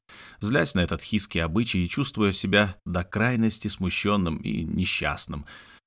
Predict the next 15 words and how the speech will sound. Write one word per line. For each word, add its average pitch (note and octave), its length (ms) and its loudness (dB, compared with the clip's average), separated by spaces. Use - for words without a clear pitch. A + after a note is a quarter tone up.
Проходили C#3+ 420 4
часы, C#3+ 540 2
а F#2 100 0
я D#3+ 140 2
всё - 180 -2
никак C3 420 4
не F#2 120 6
мог G2+ 360 4
решиться F#2+ 880 2
пойти D#2 320 0
спать - 500 -4
в - 100 -8
отведённую F#2 540 4
мне E2+ 160 2
комнату, D#2+ 560 -4